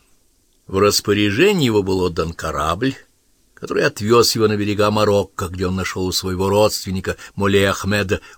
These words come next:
уединённое убежище, из которого вышел только через тридцать четыре года, чтобы погибнуть в возмущении, блистательно защищая от него власть, оказавшую ему гостеприимство.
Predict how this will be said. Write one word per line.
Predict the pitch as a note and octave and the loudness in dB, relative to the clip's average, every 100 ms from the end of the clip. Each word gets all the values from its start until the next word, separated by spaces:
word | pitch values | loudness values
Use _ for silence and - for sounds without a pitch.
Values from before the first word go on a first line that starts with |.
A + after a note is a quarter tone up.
| - | -6
уединённое | F#2+ F2+ F#2+ F#2+ F2+ E2+ | -4 -2 -2 -2 -2 -2
убежище, | E2+ F#2+ A2+ G#2 - G#2+ - _ _ _ _ - | 0 0 0 -2 -6 -6 -12 _ _ _ _ -16
из | - | -14
которого | E2 - D#2 | -12 -10 -8
вышел | D#2 E2+ D#2+ | -6 -6 -8
только | D#2+ D2+ | -12 -14
через | - E2 D#2+ - | -10 -8 -6 -6
тридцать | - F3 F3 - D3+ D3 | 0 0 0 -6 -6 -6
четыре | - - A#2+ G#2+ | -10 -10 -12 -8
года, | G2 F#2+ D#2+ - _ | -4 -4 -6 -14 _
чтобы | - F#2 F2 - _ _ _ | -12 -10 -10 -12 _ _ _
погибнуть | G#2 F#2+ E2+ G#2+ B2+ G2+ G2 F#2 | 0 0 0 4 4 4 -2 -2
в | F2+ | 0
возмущении, | F#2+ D#2+ F2+ - - - A#2 F#2+ F2+ - _ _ _ _ _ _ _ - | 0 0 -4 -6 -10 -6 -6 -4 -6 -10 _ _ _ _ _ _ _ -16
блистательно | C3+ - - - C#3 D3+ C#3 B2+ A#2+ | -10 -2 -2 0 0 0 0 -2 -2
защищая | A2+ G#2+ G#2+ - A2 G#2 G2+ | -2 -6 -6 -4 0 2 0
от | - | -4
него | G2 G2 F#2+ | -4 -2 -2
власть, | F2+ G#2+ G2+ - - | 0 2 0 -4 -8
оказавшую | F2+ E2 E2 F#2+ - F2+ | -10 -10 -8 -4 -4 -4
ему | D#2+ D#2+ | -8 -8
гостеприимство. | - - - D2 D2+ - - | -8 -8 -12 -14 -8 -8 -8